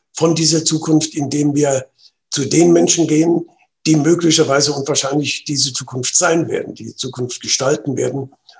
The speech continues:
und an die Orte. Ich glaube, das ist ein, äh,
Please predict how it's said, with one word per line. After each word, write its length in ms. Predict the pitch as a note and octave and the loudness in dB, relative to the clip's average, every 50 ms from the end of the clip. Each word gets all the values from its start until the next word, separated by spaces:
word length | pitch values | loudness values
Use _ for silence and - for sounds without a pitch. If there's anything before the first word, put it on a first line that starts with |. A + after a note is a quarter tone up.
| - _ - _ _ | -20 _ -20 _ _
und 200 | - D3+ D3+ - | -2 -2 0 0
an 160 | - C#3+ C#3 | 0 -4 -4
die 140 | C3 C3+ B2 | -2 -2 -2
Orte. 360 | A2 A#2+ C3+ D3 C#3+ C3+ B2 | 0 0 0 0 0 -2 -2
Ich 140 | - - - | -2 -2 -2
glaube, 400 | - B2+ B2+ C#3+ C#3 C#3 C3 - _ - - - - _ _ _ _ _ - | -2 0 0 0 0 0 -2 -2 _ -12 -18 -18 -18 _ _ _ _ _ -4
das 180 | D3 D3 - | -2 -2 0
ist 280 | F3+ E3+ - - - - | 0 0 0 0 0 -2
ein, 440 | - - D#3 D3 C3 C3 B2+ B2 B2 | -2 -4 -4 -4 -4 -4 -4 -4 -4
äh, 300 | - - B2+ B2 A#2 | -4 -2 -2 -4 -4